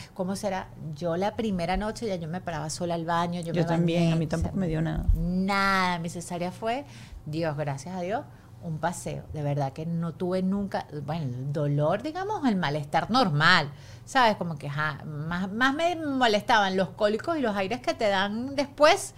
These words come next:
Speaker 1: que las noches de, de recuperación. Así que,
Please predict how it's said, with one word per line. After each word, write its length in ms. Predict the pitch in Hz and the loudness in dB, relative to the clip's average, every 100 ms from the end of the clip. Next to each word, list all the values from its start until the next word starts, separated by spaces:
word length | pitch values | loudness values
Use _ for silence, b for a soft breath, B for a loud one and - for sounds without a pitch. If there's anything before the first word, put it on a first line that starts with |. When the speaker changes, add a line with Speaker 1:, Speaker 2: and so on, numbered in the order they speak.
| B B - - | B B -20 -6
Speaker 1:
que 460 | 220 208 175 - 170 | 0 2 0 -6 -4
las 180 | 190 170 | -4 -2
noches 300 | 160 147 190 | -4 -4 -4
de, 280 | 190 165 - | -4 -6 -10
de 220 | 143 160 | -6 -6
recuperación. 600 | 151 143 135 123 123 - - - B B B B | -6 -8 -8 -8 -8 -10 -12 -16 B B B B
Así 360 | 170 165 160 143 | -4 -2 -4 -4
que, 280 | 160 170 | -4 -4